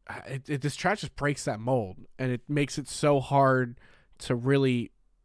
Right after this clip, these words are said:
meld with the rest of the track five. So I think I like it, but I rank it towards the bottom of, with Archer, Cold As You, and All You Had to Do Was Stay. Like, it just doesn't hit that upper echelon of track fives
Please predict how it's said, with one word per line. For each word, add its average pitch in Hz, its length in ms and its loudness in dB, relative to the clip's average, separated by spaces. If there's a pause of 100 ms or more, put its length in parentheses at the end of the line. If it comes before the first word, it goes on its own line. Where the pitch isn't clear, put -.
(160)
meld 123 800 0
with 120 220 -4
the 131 80 2
rest 120 280 0
of 120 60 -4
the 110 80 -4
track 113 260 -4
five. 113 320 -2
So - 220 -6
I 123 160 2
think 131 380 -4 (920)
I 139 80 2
like 175 380 10
it, 117 240 0 (420)
but 143 140 4
I 131 80 4
rank 139 300 2
it 139 120 -4
towards 135 320 0
the 131 80 -2
bottom 117 480 0
of, 110 260 -4
with 113 240 -2
Archer, 120 460 -2
Cold 123 260 -2
As 107 140 -6
You, 107 200 -4
and 101 100 -8
All 104 160 -4
You 104 80 -6
Had 104 100 -10
to 101 60 -20
Do 101 140 -10
Was 98 100 -12
Stay. 92 460 -14
Like, 107 180 -10
it 110 80 -6
just - 240 -8
doesn't 110 280 -4
hit 117 180 -10
that 107 160 -4
upper 104 240 -6
echelon 98 420 -10
of 98 80 -14
track - 240 -14
fives 92 460 -14